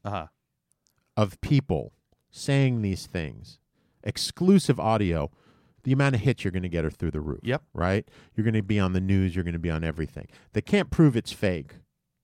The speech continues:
Speaker 2: right? Initially, they can't prove it's fake. They can't call you a fake site. So if the fake sites start getting blown off, you're gonna be it.
Speaker 1: Yeah.
Speaker 2: You're gonna be the only thing out there that people are getting their biased news from,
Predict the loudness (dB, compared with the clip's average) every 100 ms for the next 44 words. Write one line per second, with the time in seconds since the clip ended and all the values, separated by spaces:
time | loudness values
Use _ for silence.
0 | _ _ -2 0 0 0 -2 4 4 4
1 | 0 0 -2 -2 -4 -4 -4 -6 -6 -6
2 | -4 -4 -2 -2 0 0 2 2 0 -6
3 | -4 -2 -2 -2 0 0 -2 -12 -20 _
4 | 4 4 2 0 0 -2 0 0 0 -2
5 | 0 0 -2 -6 _ _ _ _ 0 4
6 | 6 6 4 2 -2 _ _ _ 2 4
7 | 2 -2 0 2 2 0 -12 -6 -4 -2
8 | 2 2 4 4 4 6 4 2 2 2
9 | 2 0 -2 -2 -2 0 0 2 0 0
10 | 0 -2 -2 0 0 0 0 2 2 2
11 | -2 -16 -6 -6 -6